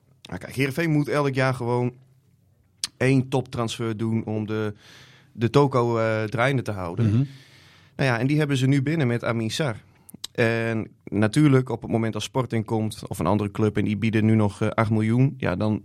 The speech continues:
Speaker 1: moet je eigenlijk Van Ewijk, vind ik, eh, laten gaan. Want dat, dat is wederom boven de hoofdprijs. Ehm, maar in principe is de nood om hem te verkopen is er nu niet meer.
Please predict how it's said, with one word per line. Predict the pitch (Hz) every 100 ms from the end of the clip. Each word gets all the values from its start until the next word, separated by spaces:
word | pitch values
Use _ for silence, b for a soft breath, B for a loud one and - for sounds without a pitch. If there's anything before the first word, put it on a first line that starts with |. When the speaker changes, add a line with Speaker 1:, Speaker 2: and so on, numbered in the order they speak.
| _
Speaker 1:
moet | 117 120 123 123
je |
eigenlijk | 110 113 110 107
Van | 101
Ewijk, | 104 104 101
vind | - 123 120
ik, | 110 - -
eh, | 110
laten | 104 104 -
gaan. | 101 85
Want | 87
dat, | 101 92 -
dat | - 107
is | 107
wederom | 113 113 107 110 107
boven | 104 120 110
de | 107
hoofdprijs. | 110 104 - 90 107 - -
Ehm, | 104 104 101 101 101 98 b b b b b -
maar | 117
in | 131
principe | 127 127 202 156 127 -
is | - 117
de | 120
nood | 117 143 123
om | 117
hem | 117 113
te | 110
verkopen | - - 131 120 -
is | 156 127
er |
nu | 135
niet | 147 117
meer. | 95 87